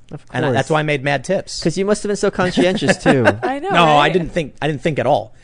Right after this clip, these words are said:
Speaker 2: I, I was probably not even sentient.
Speaker 1: Yeah, but you, but
Speaker 2: <laughs> I'm
Speaker 1: you were
Speaker 2: kidding,
Speaker 1: s-,
Speaker 2: by the way.
Speaker 1: yeah, but you were still basically doing the job correctly, I'm sure, and, and
Speaker 2: Yeah.
Speaker 1: you, you knew what you were doing. So it's
Speaker 2: Right.
Speaker 1: kinda like y-, you tell a kid and the kid delivers. It's, it's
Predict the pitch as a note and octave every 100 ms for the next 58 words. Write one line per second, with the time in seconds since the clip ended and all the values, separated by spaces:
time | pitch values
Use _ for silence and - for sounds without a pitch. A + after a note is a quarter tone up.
0 | - - C#3 D3 D3+ - C3+ B2+ A#2 G#2
1 | - C3 A#2 F#2+ - - - D4+ E4 G3+
2 | E3 E3+ D3 F3+ D#3 F3 F3 C3+ G#2 G2+
3 | F2+ D#3+ E3+ E3 E3+ - G#3 F3 E3 D#3+
4 | D#3+ D3+ A#2 C#3 C3+ A#2 C3+ B2+ - C3
5 | C#3+ - A2 G2+ - G#2+ G2 G#2 G2 G2+
6 | F#3+ B2 A2+ A2+ A#2 C3 A#2 A#2+ G#2+ G#2+
7 | C#3 A2+ A2 - A2 G#2+ G#2 B2 A#2 A2+
8 | - - A#2 A#2 - B2+ B2+ A#2+ C#3 A#2+
9 | A2 - A2+ G2 A2+ D3+ C3+ A2+ A2+ -
10 | G#2+ -